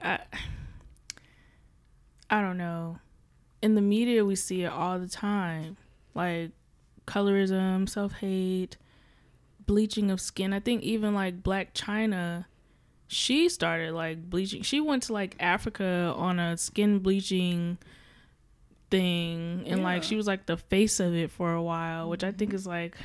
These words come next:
Speaker 1: what? And, like,
Speaker 2: It's disgusting.
Speaker 1: excuse me?
Speaker 2: <laughs>
Speaker 1: And, and then you see someone that's strong, like Michelle Obama,
Speaker 2: Mm-hmm.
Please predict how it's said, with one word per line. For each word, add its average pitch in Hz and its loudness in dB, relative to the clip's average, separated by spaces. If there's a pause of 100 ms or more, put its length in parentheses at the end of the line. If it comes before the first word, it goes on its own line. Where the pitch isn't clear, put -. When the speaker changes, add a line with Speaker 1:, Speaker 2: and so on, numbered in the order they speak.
(340)
Speaker 1:
what? 370 -8 (240)
And, 247 0
like, 226 -2
Speaker 2:
It's 190 -12 (180)
disgusting. 160 -8
Speaker 1:
excuse - -2
me? 226 0
Speaker 2:
<laughs> - -20 (260)
Speaker 1:
And, 240 -2 (100)
and 262 0
then 285 2
you 277 0
see 277 -2
someone 254 2
that's 208 2
strong, 202 0 (160)
like 190 2
Michelle 196 2
Obama, 180 -2 (200)
Speaker 2:
Mm-hmm. 170 -10